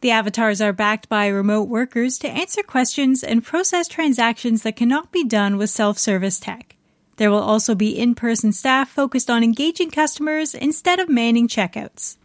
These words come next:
Apple announced the list of App Store twenty twenty-two award winners,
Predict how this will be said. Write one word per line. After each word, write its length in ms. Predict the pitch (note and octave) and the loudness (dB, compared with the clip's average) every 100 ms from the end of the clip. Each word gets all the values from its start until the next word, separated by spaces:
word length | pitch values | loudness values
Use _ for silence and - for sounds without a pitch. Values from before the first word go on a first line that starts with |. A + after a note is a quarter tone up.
| _ _ _ _ _ _ _ _ _ _ _ _ _ - | _ _ _ _ _ _ _ _ _ _ _ _ _ -2
Apple 360 | F4+ F#4 F#4 | -2 2 2
announced 440 | F#4 E4+ E4+ F4 - | 2 2 0 -2 -2
the 100 | D4+ | 0
list 300 | D#4+ E4 - | 2 0 0
of 120 | B3 | -2
App 280 | - D#4 E4 | 2 0 0
Store 360 | - D#4 D4+ | -2 0 -2
twenty 340 | - - F4+ F#4+ | -4 -6 -4 -4
twenty-two 560 | - D#4+ C#4+ - D4 | -2 -2 -2 -2 0
award 400 | B3 A#3+ C#4+ C#4+ | 0 0 -2 0
winners, 460 | G#3+ G#3+ G#3 B3 | 0 0 0 -4